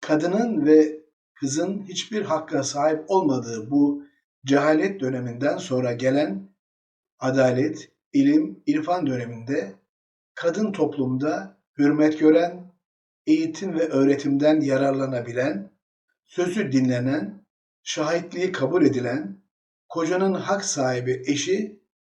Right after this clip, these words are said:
çocukların cennet ayakları altında olan annesi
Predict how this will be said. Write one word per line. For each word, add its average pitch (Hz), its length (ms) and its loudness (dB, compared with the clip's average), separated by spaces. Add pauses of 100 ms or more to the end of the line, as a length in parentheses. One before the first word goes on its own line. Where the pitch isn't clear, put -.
(160)
çocukların 165 760 0 (240)
cennet 151 520 0
ayakları 151 460 2
altında 135 420 0
olan 151 560 -2
annesi 156 760 -2